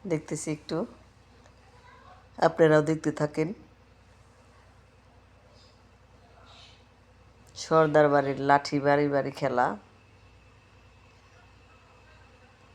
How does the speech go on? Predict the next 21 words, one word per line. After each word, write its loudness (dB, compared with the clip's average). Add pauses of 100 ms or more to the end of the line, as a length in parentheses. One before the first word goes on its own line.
(160)
কোনো -2
কিছু -4
হলে 0
গ্রামে 2
ওই 4
আমি, 4
মানে 2
যে -2
আমার 2
হাজব্যান্ড, 2 (100)
আহ, 2
যেতে -4
দেয় 0
না, -8
কিন্তু -8 (600)
অথচ -4
সবাই 10
দেখি -2
যে -2
ছেলে 0
মেয়ে 2